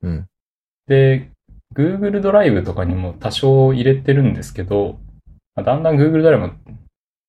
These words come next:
Speaker 2: いっぱいになってきてて。
Speaker 1: そうだよね。
Speaker 2: うん。で、最近、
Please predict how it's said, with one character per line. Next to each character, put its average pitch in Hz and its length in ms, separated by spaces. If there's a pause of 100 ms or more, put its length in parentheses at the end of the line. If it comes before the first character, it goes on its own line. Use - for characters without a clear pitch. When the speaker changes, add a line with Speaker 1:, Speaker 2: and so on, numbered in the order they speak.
(280)
Speaker 2:
い 113 80
っ - 40
ぱ 113 80
い 104 40
に 104 40
な 107 80
っ - 60
て 101 80
き - 80
て - 120
て。 - 320
Speaker 1:
そ 90 140
う 85 60
だ 73 80
よ 69 80
ね。 135 320 (100)
Speaker 2:
う 101 60
ん。 82 360 (720)
で、 165 300
最 - 300
近、 190 760